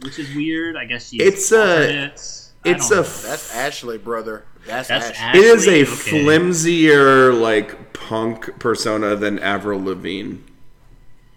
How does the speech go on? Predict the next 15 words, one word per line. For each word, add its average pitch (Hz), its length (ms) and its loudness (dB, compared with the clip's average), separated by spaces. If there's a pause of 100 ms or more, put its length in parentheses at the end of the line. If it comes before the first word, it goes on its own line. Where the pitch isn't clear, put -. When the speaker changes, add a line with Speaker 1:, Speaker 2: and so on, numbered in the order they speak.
(200)
Speaker 1:
Yeah, 131 400 -4
the 113 80 -10
only 202 200 -8
problem 165 320 -6
is 135 100 -8
she - 240 -12
has 135 380 -6
no 117 420 -10 (300)
talent. 117 500 -8 (720)
Uh, 117 640 -12 (540)
so, 160 500 -8
you 165 160 -6
know, 127 60 -6
she - 180 -10
can't, 240 380 -8